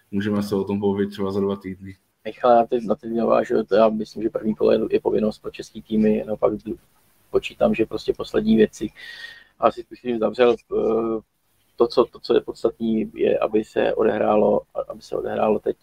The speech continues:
Speaker 2: eh, pak už v tom, eh, finálovém souboji, to znamená, že aby jsme potkali Švédsko, Finsko, eh, a aby prostě byly haly vyprodané v Ostravě,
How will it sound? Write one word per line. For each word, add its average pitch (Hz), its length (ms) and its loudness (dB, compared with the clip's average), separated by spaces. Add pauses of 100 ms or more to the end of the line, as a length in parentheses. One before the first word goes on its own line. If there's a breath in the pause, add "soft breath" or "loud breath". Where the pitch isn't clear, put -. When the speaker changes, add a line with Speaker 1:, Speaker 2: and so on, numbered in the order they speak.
Speaker 2:
eh, 110 120 2 (520)
pak - 100 -10 (200)
už - 80 -20
v - 40 -20
tom, 110 200 2
eh, - 1000 -8 (260)
finálovém 107 340 4
souboji, 107 580 4 (440)
to 107 80 -10
znamená, 107 200 2
že 107 180 -2 (100)
aby 107 180 -10
jsme 107 280 2
potkali - 440 4 (480 soft breath)
Švédsko, - 380 2
Finsko, 104 460 -8 (220)
eh, 104 540 0
a 101 60 -4
aby 104 500 0
prostě - 360 -6
byly 107 160 2
haly 107 200 2
vyprodané 107 380 0
v - 60 -14
Ostravě, 107 420 2